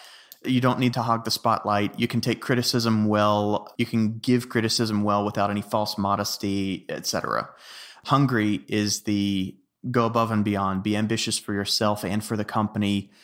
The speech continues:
Make things happen. Again, anticipate other people's needs and be forward-looking.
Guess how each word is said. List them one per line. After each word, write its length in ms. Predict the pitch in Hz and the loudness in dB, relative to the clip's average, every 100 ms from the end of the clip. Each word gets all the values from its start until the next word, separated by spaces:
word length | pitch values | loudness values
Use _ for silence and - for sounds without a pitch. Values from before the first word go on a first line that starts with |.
| - - - | -20 -10 0
Make 260 | 123 120 | 2 2
things 280 | - 123 110 | 0 0 0
happen. 560 | - 107 101 - 87 87 - _ - - | 0 -2 -2 -2 -6 -8 -14 _ -6 -2
Again, 460 | 123 120 110 104 - | 0 2 2 2 2
anticipate 680 | 135 139 151 139 127 117 101 | 0 2 2 2 2 2 2
other 180 | 110 | 0
people's 460 | 107 117 107 107 - | 2 0 0 -2 0
needs 580 | 101 104 101 98 92 - - | 0 2 2 0 -2 -4 -4
and 320 | 104 101 98 98 | -4 -2 0 0
be 80 | |
forward-looking. 800 | 107 113 101 95 92 90 82 76 | -2 -2 -2 -2 -2 -2 -4 -6